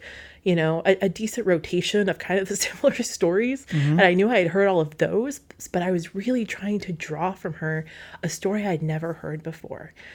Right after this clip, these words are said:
Speaker 1: Um, and I, I realized that once I started really getting her on the topic of something like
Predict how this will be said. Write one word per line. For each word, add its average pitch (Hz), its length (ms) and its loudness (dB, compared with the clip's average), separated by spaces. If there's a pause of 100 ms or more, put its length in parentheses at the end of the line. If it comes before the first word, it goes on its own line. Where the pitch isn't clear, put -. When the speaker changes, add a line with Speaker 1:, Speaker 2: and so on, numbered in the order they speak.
(300)
Speaker 1:
Um, 160 420 -4 (100)
and 175 120 2
I, 185 220 2
I 185 40 4
realized 180 760 2
that 160 340 0
once 202 240 0
I 233 120 0
started 165 680 -4
really 165 280 -2
getting 165 340 -4
her 170 100 -8
on 160 140 -4
the 156 80 -6
topic 180 480 -8
of 160 80 -8
something 165 340 -8
like - 220 -10